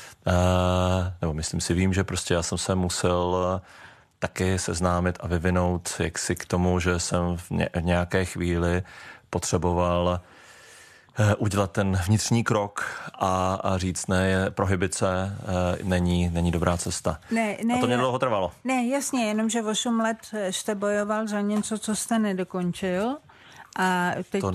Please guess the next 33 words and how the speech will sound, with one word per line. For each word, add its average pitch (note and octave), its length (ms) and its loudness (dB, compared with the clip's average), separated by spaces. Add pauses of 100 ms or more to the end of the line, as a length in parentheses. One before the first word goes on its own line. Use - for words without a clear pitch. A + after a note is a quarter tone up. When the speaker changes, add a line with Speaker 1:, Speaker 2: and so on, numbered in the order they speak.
(100)
Speaker 1:
ale G2+ 160 2
to A2 220 0
se - 160 -4
nedá G#2+ 220 0
dokončit. G2 440 -4 (160)
To F#2+ 80 0
Speaker 2:
Nikdy. G2 180 2
Speaker 1:
je, F#2+ 140 2 (340)
to F#2 140 -4
je, F2+ 240 0
to - 120 -4
je F#2 60 2
boj F#2 340 2 (280)
na F2+ 100 0
dalších F2 340 -4
dvacet F2 300 -2
let, F2+ 260 0 (120)
eh, F2+ 520 0
sto F2 200 -2
let, F#2 280 0
já F2+ 140 0
nevím. F2+ 360 -2 (120)
Speaker 2:
Škoda, G3+ 420 -4
že G3 160 -2
nemáme F#3 440 -2
dalších F3+ 560 -4
dvacet F3+ 480 -4
minut. E3 340 0
Jindřich F3+ 460 0
Vobořil, F3 600 0 (380)
<laughs> - 360 -10
bývalý, F#3+ 640 2
eh, E3 440 -2